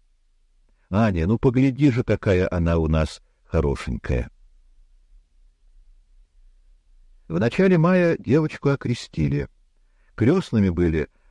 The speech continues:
Анна Николаевна Сниткина, мать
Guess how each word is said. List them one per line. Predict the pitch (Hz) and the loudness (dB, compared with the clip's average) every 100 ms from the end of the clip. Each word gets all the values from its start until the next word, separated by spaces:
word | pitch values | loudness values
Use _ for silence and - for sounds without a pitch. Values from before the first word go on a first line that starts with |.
| _ | _
Анна | 113 127 113 | 0 2 2
Николаевна | 101 90 95 87 78 73 | 2 2 2 2 2 -2
Сниткина, | - 82 76 - - 98 131 - _ _ _ - _ _ _ | -6 -4 -4 -4 -2 0 -2 -6 _ _ _ -20 _ _ _
мать | 82 80 82 | -2 0 0